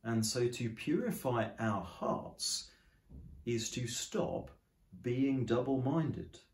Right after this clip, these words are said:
to stop being spiritual adulterers, to stop flirting with the world, and to be single-minded in our pursuit of God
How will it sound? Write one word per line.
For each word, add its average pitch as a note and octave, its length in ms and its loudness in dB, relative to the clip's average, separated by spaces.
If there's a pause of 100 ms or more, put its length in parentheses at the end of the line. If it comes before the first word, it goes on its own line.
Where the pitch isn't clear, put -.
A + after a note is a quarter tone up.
(460)
to A#2 100 0
stop - 560 0
being - 520 4 (400)
spiritual A2 880 0
adulterers, A2 840 -4 (220)
to - 100 0
stop E3+ 260 4
flirting C#3 720 2
with A2 160 4
the G2+ 100 0
world, A2+ 540 4 (640)
and G#2+ 160 2
to - 100 0
be G#2 180 0
single-minded G2+ 1200 0 (440)
in G2+ 160 -2
our F2+ 160 -2
pursuit - 680 -6 (340)
of G2 160 -4
God F2 380 -2